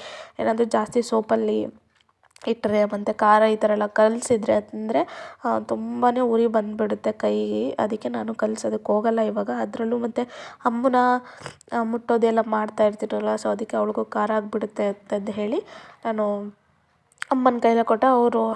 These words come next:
ಎಲ್ಲ ಅಪ್ಲೈ ಮಾಡಿ, ಆ, ಫ್ಯಾನ್ ಗಾಳಿಗೆ ಇಟ್ಟಿದ್ದಾರೆ. and ಇಲ್ಲಿ ಸಾಂಬಾರು ಕೂಡ ಕುದ-, ಕುದ್ದಿತ್ತು. So ಈ ಥರ ಎಣ್ಣೆ ಎಲ್ಲ ಮೇಲ್ಗಡೆ ಬಿಟ್ಕೊಂಡು ಆಗಿದ್ಮೇಲೆ,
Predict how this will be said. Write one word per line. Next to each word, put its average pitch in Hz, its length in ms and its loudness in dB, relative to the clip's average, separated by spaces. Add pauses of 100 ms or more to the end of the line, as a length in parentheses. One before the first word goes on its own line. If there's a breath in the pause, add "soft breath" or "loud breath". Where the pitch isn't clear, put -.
(140)
ಎಲ್ಲ 233 200 0
ಅಪ್ಲೈ 226 280 2
ಮಾಡಿ, 240 500 2
ಆ, 214 500 -4 (260)
ಫ್ಯಾನ್ 220 300 0
ಗಾಳಿಗೆ 208 320 -2
ಇಟ್ಟಿದ್ದಾರೆ. 226 360 -2 (520 loud breath)
and 269 120 0
ಇಲ್ಲಿ 269 280 2
ಸಾಂಬಾರು 233 500 2
ಕೂಡ 226 260 2
ಕುದ-, 226 640 0
ಕುದ್ದಿತ್ತು. 247 640 -2
So 226 260 0
ಈ 226 140 2
ಥರ 226 140 2
ಎಣ್ಣೆ 220 360 0
ಎಲ್ಲ 220 140 2
ಮೇಲ್ಗಡೆ 214 440 -2
ಬಿಟ್ಕೊಂಡು 208 440 -4
ಆಗಿದ್ಮೇಲೆ, 208 800 -4